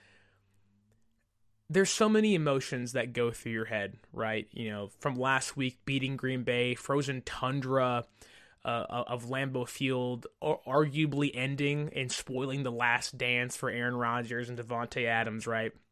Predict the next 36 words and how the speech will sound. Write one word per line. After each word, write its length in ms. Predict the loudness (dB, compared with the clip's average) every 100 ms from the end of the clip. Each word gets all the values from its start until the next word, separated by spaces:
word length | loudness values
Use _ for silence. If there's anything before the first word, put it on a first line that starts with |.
| _ _ _ _ _ _ _ -10 -2
Even 220 | 2 2
beating 280 | 4 4 4
Dallas, 640 | 4 4 4 2 -2 -6 -14 -20 -20 -10
you 100 | -4
know, 220 | -2 -2
a-, 520 | -2 -4 -4 -8 -6
a-, 20 | -6
a-, 300 | -4 0 4
at 180 | 4
Jerry's 320 | 8 8 8 4
World, 400 | 2 0 0 -12 -20 -20 _
right? 260 | 2 4 4
And 100 | 2
having 300 | -2 0 -2 -4
a 260 | -4 -6 -8 -2
dominant 560 | 4 6 6 4 2 0
defensive 480 | -4 -2 -4 -6 -12
performance 580 | -12 -4 0 0 0 -2
against 340 | -2 -2 2
those 220 | 2 2
guys, 400 | 4 6 4 4
and 100 | 2
even 220 | 2 0
beating 300 | 0 0 0
the 80 | 0
Rams 360 | 2 2 2 2
in 80 | 2
week 220 | 2 0
eighteen. 480 | -2 0 2 2 2
Like, 160 | 0
there's 160 | -2 -2
so 240 | 0 2
many 260 | 4 2 0
emotions. 640 | -2 0 0 0 -8 -12
It's 80 |
a 40 | -14